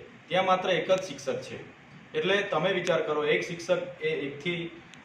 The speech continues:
પાંચ ધોરણના વિદ્યાર્થીઓને કઈ રીતના ભણાવતા હશે? એ એક સવાલ હતો. બીજું, ભારતના બંધારણની કલમ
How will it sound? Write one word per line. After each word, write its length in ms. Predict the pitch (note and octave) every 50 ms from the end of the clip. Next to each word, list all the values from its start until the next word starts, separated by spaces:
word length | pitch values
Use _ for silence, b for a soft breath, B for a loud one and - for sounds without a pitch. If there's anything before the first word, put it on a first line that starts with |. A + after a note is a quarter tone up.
| - -
પાંચ 260 | C3+ D3 E3 D#3 D3+
ધોરણના 300 | D3+ D#3 D#3 D#3+ D#3+ D#3+
વિદ્યાર્થીઓને 540 | D3 C3+ - C#3 D#3 D#3 D#3 - D#3+ D#3+ F3+
કઈ 180 | - G#3+ G3+
રીતના 220 | G3+ - - C#3+ B2
ભણાવતા 380 | A2 A#2 A#2 A2+ A2 - A2+
હશે? 220 | A2 G#2 - - - - - - B B B B B B B - - - -
એ 60 | F3 F#3+
એક 200 | G3 F#3+ - -
સવાલ 260 | F#3+ F#3 F#3+ F#3+ F#3+
હતો. 420 | F3+ F#3 F#3+ G3 G3 - - - C#3 A#2+
બીજું, 400 | B2 D3+ D#3+ F3 G#3 G#3 G#3 -
ભારતના 400 | C3 C3+ D3 D#3+ - F#3 F#3 G3
બંધારણની 600 | F3 D#3 D#3 D#3 D3+ E3 E3+ E3+ E3+ F3 F3 F3 E3
કલમ 280 | - D3 D#3+ F3+ E3+